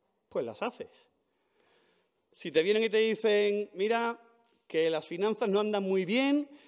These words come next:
este mes te tengo que pagar más tarde", pues tienes que aceptarlo. Y por supuesto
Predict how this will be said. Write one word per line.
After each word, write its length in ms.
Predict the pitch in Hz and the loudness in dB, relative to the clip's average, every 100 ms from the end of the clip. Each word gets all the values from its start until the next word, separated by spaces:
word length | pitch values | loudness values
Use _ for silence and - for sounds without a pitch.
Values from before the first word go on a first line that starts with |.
| _ _ _ _ - | _ _ _ _ -8
este 360 | 180 196 208 | -6 -2 0
mes 240 | 208 226 196 | 0 0 0
te 80 | 196 | 0
tengo 180 | 208 | 2
que 100 | 208 | 2
pagar 260 | 196 202 208 | 0 0 0
más 200 | 202 - | -2 0
tarde", 500 | 226 226 247 262 285 - - _ _ _ _ _ - | 0 2 4 2 0 -12 -20 _ _ _ _ _ -14
pues 200 | 107 - | -12 -6
tienes 260 | 220 247 | -2 -2
que 80 | 165 | -4
aceptarlo. 640 | 147 113 - 320 147 90 - - _ _ _ _ _ _ _ - | -8 -8 -4 -4 -4 -12 -18 -20 _ _ _ _ _ _ _ -6
Y 120 | 196 | 0
por 180 | 220 220 | 0 0
supuesto 720 | 240 180 311 294 - 349 | -2 0 0 0 -2 -4